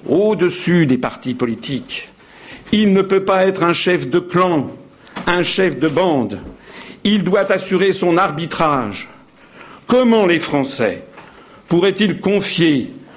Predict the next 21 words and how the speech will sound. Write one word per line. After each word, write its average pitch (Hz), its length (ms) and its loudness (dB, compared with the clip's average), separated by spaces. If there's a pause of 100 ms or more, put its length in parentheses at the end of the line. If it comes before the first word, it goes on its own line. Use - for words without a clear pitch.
(160)
ce - 200 0
rôle 185 340 2
d'arbitre 165 500 0
au-dessus 156 340 0
des 156 120 2
partis 185 600 0 (920)
à 170 120 2
des 180 480 0 (140)
responsables 175 760 0
politiques 185 640 0
émanant 180 500 0
de 160 100 0
partis 156 480 -4
extrémistes ? - 960 -2 (1800)
Il 202 180 0
faut 220 260 0
avoir 214 640 0 (340)
la 190 260 4
hauteur 214 500 2
de 139 140 2
vue, 156 480 2